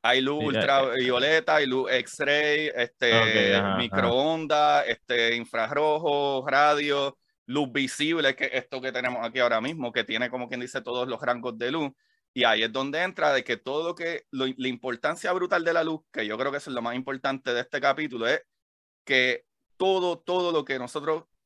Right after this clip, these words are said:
Speaker 1: sabemos y conocemos en ciencia y en general es gracias a la electromagneticidad, porque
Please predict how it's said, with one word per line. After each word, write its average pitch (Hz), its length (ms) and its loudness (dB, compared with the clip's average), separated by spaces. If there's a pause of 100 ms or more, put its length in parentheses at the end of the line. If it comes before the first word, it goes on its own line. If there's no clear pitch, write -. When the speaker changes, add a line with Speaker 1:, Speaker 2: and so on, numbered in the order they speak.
Speaker 1:
sabemos 127 540 2
y 117 60 -6
conocemos 123 580 -2
en 110 100 -8
ciencia 131 680 -4
y 117 160 -2
en 117 100 -4
general 135 380 0
es 139 100 -4
gracias 143 380 0
a 131 40 0
la 120 60 0
electromagneticidad, 110 1120 -2
porque 107 360 -8